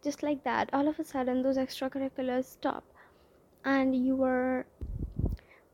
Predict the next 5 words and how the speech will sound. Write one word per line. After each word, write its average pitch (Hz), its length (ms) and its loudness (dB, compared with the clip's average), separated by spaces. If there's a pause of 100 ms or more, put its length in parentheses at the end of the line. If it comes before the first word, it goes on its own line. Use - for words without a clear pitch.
(240)
forced, 262 720 2 (120)
I 277 140 0
wouldn't 320 360 2
say 294 400 4 (380)
forced, 269 920 2